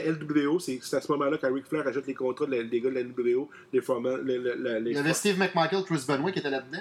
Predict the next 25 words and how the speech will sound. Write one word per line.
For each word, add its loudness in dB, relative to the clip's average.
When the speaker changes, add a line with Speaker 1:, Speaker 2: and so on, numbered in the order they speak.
Speaker 1:
Ouais, 2
ben 0
c'est -2
ça. -2
C'est -4
ces -4
quatre-là. 0
C'était 0
en 2
même 2
année, 0
là. 0
On, 0
on, 0
on 0
est -2
à 2
peu -2
près 0
octobre -2
quatre-vingt-dix-huit, -2
ça -10
se -12
passe -8
là. -8